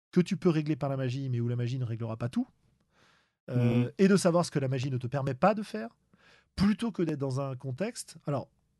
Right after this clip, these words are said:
Speaker 1: encore une fois, ça dépend, il y a des exceptions, et cetera. Ou, euh, ta magie est infinie et n'a pas de limitation. Parce que si ta magie est infinie et n'a pas de limitation, finalement, il n'y a pas d'enjeu.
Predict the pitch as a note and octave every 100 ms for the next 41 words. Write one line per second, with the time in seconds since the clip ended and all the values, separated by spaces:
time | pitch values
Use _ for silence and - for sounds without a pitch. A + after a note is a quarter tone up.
0 | - B2+ C3+ B2+ - D#3+ D#3 B2+ A#2+ C3
1 | C#3 C#3+ D3 B2+ A#2+ A#2+ A#2 B2 C3 B2
2 | B2+ B2+ F3+ - - - _ G#3+ A#3+ B3+
3 | - - _ C3 B2 A#2+ A#2 A2+ - D3
4 | C#3+ F3 C#3 C3 - C3 E3+ A3 - C#3+
5 | B2+ C#3+ B2+ C3 B2 A#2 - A#2 - -
6 | - - _ B2+ - D#3+ G3 F3+ F#3 F3+
7 | D#3 - C3 C3 D3 C3+ A#2+ A#2 A#2 A2
8 | A#2 E3+ - C3 A#2+ D#3+ - _ _ _
9 | _ _ - _ _ _ _ _ - B2+
10 | B2 C3+ B2+ A#2